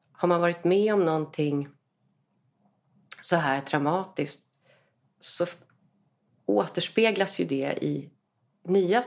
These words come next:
jobbiga saker som händer. Alltså, man har ju den här ryggsäcken med sig i alla fall. Och, och det brukar jag tänka på när det gäller, eh, när jag pratar med människor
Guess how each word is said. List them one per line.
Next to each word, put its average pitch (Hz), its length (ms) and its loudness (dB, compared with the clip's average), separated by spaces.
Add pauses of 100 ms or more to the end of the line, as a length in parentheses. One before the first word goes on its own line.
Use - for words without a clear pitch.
(260)
jobbiga 156 460 2
saker - 340 -8
som - 160 -12
händer. - 360 -10
Alltså, - 200 -4
man 202 120 2
har 220 260 4
ju 233 60 2
den 156 140 0
här 127 120 -6
ryggsäcken 139 600 -4
med 180 200 0
sig - 280 -6
i - 60 -8
alla - 200 -6
fall. - 440 -4
Och, - 160 -8 (920)
och 190 100 -2
det 240 160 6
brukar 214 240 2
jag 147 100 0
tänka 165 420 -2
på 143 280 0
när 143 140 0
det 143 60 -2
gäller, 135 460 -4 (920)
eh, - 240 -8
när 156 80 0
jag 156 100 -2
pratar 151 340 0
med 151 160 0
människor 139 520 -2